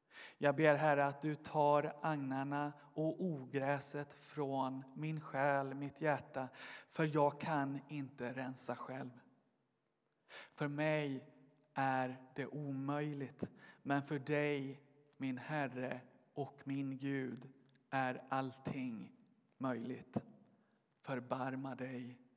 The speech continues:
över mig." Vi är inte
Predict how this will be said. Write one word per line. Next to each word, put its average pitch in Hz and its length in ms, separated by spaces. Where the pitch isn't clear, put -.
över 123 340
mig." 123 440
Vi 147 200
är 151 440
inte 131 640